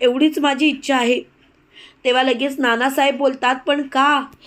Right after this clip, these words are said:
का जानकी तुला एवढं सगळं, एवढं सगळं सहन करायची गरज लागते? जानकी, का, मला उत्तर दे." तेव्हा जानकी बोलते, "कारण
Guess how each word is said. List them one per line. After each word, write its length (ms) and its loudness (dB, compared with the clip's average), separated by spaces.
का 240 2
जानकी 440 -2
तुला 300 0
एवढं 300 0
सगळं, 460 0
एवढं 280 4
सगळं 360 0
सहन 360 0
करायची 440 0
गरज 380 0
लागते? 500 0
जानकी, 480 0
का, 340 0
मला 260 0
उत्तर 480 -2
दे." 320 2
तेव्हा 220 0
जानकी 540 -2
बोलते, 420 0
"कारण 540 -2